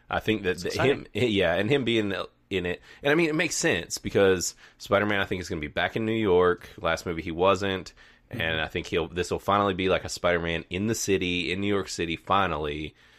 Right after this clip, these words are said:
Speaker 1: as to, like, with Tom Holland, because he, we haven't seen a Tom Holland Spider-Man in New York City, like, really doing his thing. 'Cause Far From Home was not, and even the very first one, uh, Homecoming, he wasn't, like, swinging around New York City because he was just becoming Spider-Man.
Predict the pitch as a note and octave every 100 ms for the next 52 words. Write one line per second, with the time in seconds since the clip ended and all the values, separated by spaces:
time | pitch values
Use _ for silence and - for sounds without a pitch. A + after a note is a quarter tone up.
0 | _ F2 - F#2+ - E2 - F2+ E2+ E2
1 | D#2 D#2 D2+ D2 D2 E2 D2+ - - -
2 | - A2 - _ F#2 G#2+ - G#2 B2 -
3 | - C#3 G2+ G#2 F#2+ F#2+ F#2+ F2+ - G#2
4 | F#2 F2 E2+ F2+ F#2+ G2 - - F#2 F2
5 | E2 D2+ D#2 F2 A2 G2+ F2 E2 D2+ -
6 | _ _ G2+ E2 D#2 F#2 - B2 G2+ D#2
7 | - - - - F2+ - F#2 F#2 C#3 A#2
8 | F#2+ F#2 G#2 G#2+ E2+ D#2 D#2 F#2+ F2+ F#2
9 | G2 F2 G2 F2+ F#2 E2+ - E2 D#2 D#2+
10 | D2+ G2 C3+ - F2 D#2 D#2 - - -
11 | A2 B2 C#3+ A2+ G2 F2 - - - A2
12 | G#2 G2 F#2+ G2 G2+ C#3 C3 A2+ A#2 A2
13 | G2 G2+ G2 G2+ G2+ F#2+ - B2 F2+ D#2+
14 | D2+